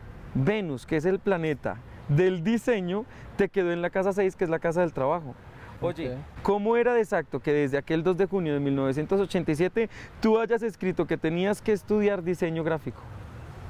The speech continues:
Speaker 2: Ok.
Speaker 1: Y si eres Géminis, pues Géminis rige todo lo que tiene que ver con la recursividad, con las estrategias. Pero al ser ascendente Sagitario, mira tú, aquí dice que Sagitario rige todo lo que tiene que ver con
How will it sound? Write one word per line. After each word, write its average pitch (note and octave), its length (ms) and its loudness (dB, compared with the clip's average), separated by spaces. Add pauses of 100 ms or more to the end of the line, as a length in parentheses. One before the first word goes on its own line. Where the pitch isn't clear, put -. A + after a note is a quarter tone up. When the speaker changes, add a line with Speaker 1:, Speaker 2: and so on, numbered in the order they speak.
(120)
Speaker 2:
Ok. C3+ 380 -4 (160)
Speaker 1:
Y G3+ 120 4
si G3 140 0
eres F#3+ 260 2
Géminis, F#3 520 0 (360)
pues F#3+ 180 2
Géminis F#3 320 0
rige F3 180 0
todo F#3 140 2
lo F#3+ 60 4
que F3+ 60 0
tiene E3 160 -2
que F3+ 120 0
ver E3+ 120 0
con F3+ 140 -2
la F#3 80 2
recursividad, D#3+ 840 0 (300)
con F#3+ 160 2
las F3 140 0
estrategias. D3 720 -2 (280)
Pero F3+ 160 4
al F3 80 2
ser F#3 160 0
ascendente G3 500 2
Sagitario, F3+ 680 0 (400)
mira D#3+ 300 2
tú, E3 220 -2 (520)
aquí D3 300 0
dice F3 260 2
que C3 140 -2
Sagitario F3+ 720 -2 (440)
rige D#3+ 380 2
todo F3 340 2
lo G3+ 120 0
que F#3 100 -2
tiene D#3+ 220 -2
que F3+ 140 0
ver D#3 180 2
con A3+ 340 -2